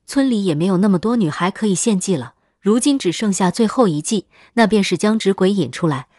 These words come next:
杀了他。恰逢那几日，村里一个暴发户的儿子死了，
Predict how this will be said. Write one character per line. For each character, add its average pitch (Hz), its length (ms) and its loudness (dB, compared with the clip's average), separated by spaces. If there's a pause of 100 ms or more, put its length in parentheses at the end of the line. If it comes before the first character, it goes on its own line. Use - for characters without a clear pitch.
(160)
杀 311 260 2
了 269 80 2
他。 147 240 -8 (280)
恰 294 200 2
逢 190 200 -2
那 214 120 -2
几 127 180 -8
日， 151 280 -2
村 269 260 -2
里 180 140 0
一 175 60 -4
个 240 100 0
暴 233 200 4
发 240 180 -2
户 240 160 -2
的 156 100 -2
儿 139 180 -2
子 226 120 -6
死 - 200 -8
了， 117 220 -12